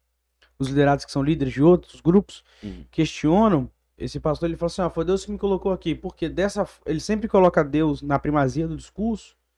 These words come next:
Speaker 1: porque Deus é inquestionável. Na verdade, pela sua falta de maturidade de argumentos, pela sua falta de maturidade de, de, de, de um,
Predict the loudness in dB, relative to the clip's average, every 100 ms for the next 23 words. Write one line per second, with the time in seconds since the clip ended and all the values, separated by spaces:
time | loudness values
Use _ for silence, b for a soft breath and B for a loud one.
0 | _ _ _ -16 -8 -6 -4 -4 -4 -6
1 | -4 -4 -4 -2 -2 -4 -8 -14 _ _
2 | _ _ _ _ _ _ _ _ b b
3 | b b _ -8 -4 -4 -2 -2 0 -2
4 | -2 -4 -4 -6 -8 -8 -10 -4 -4 -4
5 | -4 -4 -4 -2 0 2 0 -2 -10 -14
6 | -12 -10 -8 -6 -6 -8 -10 -8 -8 -6
7 | -8 -10 -12 -12 -12 -12 -12 -12 -12 -12
8 | -20 _ _ _ _ -8 -8